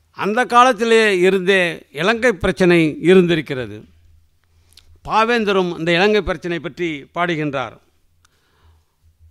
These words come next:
பாகிஸ்தானுக்கும் இந்தியாவுக்கும் இருந்த தொடர்பை பாவேந்தர்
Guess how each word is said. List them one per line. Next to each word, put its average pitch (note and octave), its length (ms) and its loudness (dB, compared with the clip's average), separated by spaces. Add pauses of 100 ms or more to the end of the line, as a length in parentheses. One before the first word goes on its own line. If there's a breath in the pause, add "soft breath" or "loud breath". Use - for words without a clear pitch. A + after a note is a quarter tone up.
(440)
பாகிஸ்தானுக்கும் G3+ 1200 -2
இந்தியாவுக்கும் G3+ 600 0
இருந்த F3 480 0
தொடர்பை F3+ 760 -4 (760)
பாவேந்தர் F#3+ 600 -2